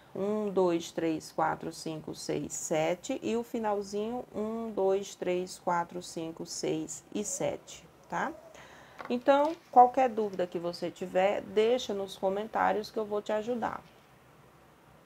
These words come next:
Eu vou usar uma linha de tex duzentos e noventa e cinco, a agulha um e setenta e cinco. O meu caseado, ele foi feito com três correntes de separação.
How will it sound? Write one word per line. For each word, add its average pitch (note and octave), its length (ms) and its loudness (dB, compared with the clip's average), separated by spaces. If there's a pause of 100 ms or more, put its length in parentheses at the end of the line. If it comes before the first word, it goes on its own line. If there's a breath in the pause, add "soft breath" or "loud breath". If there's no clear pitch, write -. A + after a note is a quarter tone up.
(1700 loud breath)
Eu F#3+ 160 -2
vou F#3+ 220 0
usar F#3+ 220 2
uma F3+ 180 0
linha E3+ 220 -6
de E3 100 -6
tex - 500 -2
duzentos F#3+ 640 -2
e F#3+ 60 -2
noventa E3 440 -6
e D#3+ 60 -6
cinco, D3+ 720 -6 (420 loud breath)
a F#3+ 220 0
agulha F3 600 0
um A3 380 -4
e G#3 100 -4
setenta E3+ 520 -2
e D#3+ 80 -4
cinco. D#3 640 -6 (460 loud breath)
O F#3 80 0
meu G3+ 180 4
caseado, F#3+ 540 2
ele F3 160 -2
foi F3 200 -2
feito E3 440 -4
com E3 180 -8
três A3 400 0
correntes F#3 480 -2
de E3 140 -6
separação. D#3 960 -2